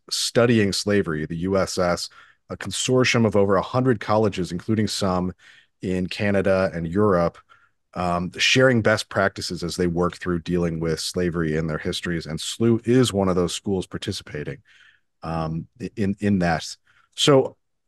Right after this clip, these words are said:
I guess I, I wanna just a-, at a high level here, Zach, like, like, just go over some of, like, what this actually means.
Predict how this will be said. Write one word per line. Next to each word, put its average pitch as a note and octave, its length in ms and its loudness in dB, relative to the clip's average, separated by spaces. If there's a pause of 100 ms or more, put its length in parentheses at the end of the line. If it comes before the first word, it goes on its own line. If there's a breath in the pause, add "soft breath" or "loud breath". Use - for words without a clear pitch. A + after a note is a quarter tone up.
(540)
I A#2+ 100 4
guess D3 280 6
I, C#3 60 6
I A2+ 180 4
wanna B2 320 6
just G#2+ 380 -2
a-, G2 180 -6
at G#2+ 80 2
a G2 60 4
high A#2 180 2
level F#2+ 320 2
here, D#2 220 -6
Zach, D#2 340 -2
like, F2 220 -2
like, F#2+ 200 2
just A#2+ 200 0
go A#2 180 6
over G#2 180 4
some F#2+ 240 -2
of, E2 140 -2
like, F2+ 180 0
what F#2 240 0
this E2+ 200 -2
actually E2 340 -2
means. G2 400 0